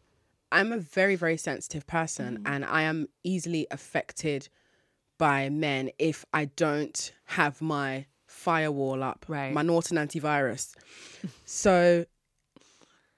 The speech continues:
Speaker 1: when it comes to creating a focal point, my focal point is always remember how it felt when that man ghosted you.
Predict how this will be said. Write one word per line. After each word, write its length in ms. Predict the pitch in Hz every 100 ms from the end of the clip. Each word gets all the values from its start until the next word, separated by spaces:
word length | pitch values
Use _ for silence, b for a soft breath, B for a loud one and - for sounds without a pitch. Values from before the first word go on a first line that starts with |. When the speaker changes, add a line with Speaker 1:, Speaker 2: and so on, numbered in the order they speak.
| -
Speaker 1:
when 260 | 180 214
it 80 | 254
comes 380 | - 226 214 208
to 140 | - 196
creating 520 | - 196 185 - 180
a 60 |
focal 440 | 156 - 196 202 165
point, 380 | - 165 135 - _ _ _ _ _
my 200 | 170 180 214
focal 300 | 214 208 202
point 240 | 196 175
is 140 | 160
always 440 | - 165 160 151 - _ _ _
remember 640 | 151 151 156 180 214 226 247
how 440 | - - 185 170 -
it 200 | 147 -
felt 380 | - - 151 -
when 120 | 143
that 160 | 139 -
man 160 | 131
ghosted 460 | 131 131 143 139 -
you. 260 | 127 120